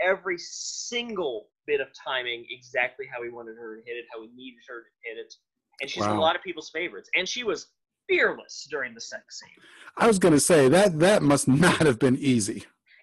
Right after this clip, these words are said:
Speaker 1: It was. We, well, whenever I do nudity, I do try to make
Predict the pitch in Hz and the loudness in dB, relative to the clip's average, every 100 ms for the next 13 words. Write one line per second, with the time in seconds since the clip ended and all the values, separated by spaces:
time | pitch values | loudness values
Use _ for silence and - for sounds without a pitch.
0 | - - 339 294 262 247 - _ _ - | 0 0 2 2 2 2 -4 _ _ -8
1 | 240 254 _ _ _ 233 233 220 - _ | -8 -8 _ _ _ -4 -2 -2 -6 _
2 | _ - - 254 359 269 254 247 220 196 | _ -4 -2 -6 -2 0 0 -2 0 0
3 | 165 139 131 127 135 143 170 202 - 185 | 2 0 0 0 0 0 -4 -6 -6 -4
4 | 175 156 147 147 | -4 -6 -8 -8